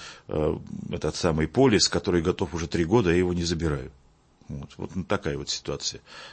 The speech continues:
А заказывал я его для того, чтобы, э,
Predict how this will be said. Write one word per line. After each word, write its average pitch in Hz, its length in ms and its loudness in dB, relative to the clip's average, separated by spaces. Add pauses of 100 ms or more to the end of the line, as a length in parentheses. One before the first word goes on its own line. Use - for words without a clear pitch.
(160)
А 78 200 -2
заказывал 92 560 2
я 82 140 4
его 80 160 2
для 80 180 2
того, 87 240 2
чтобы, 76 340 -2 (420)
э, 73 220 -4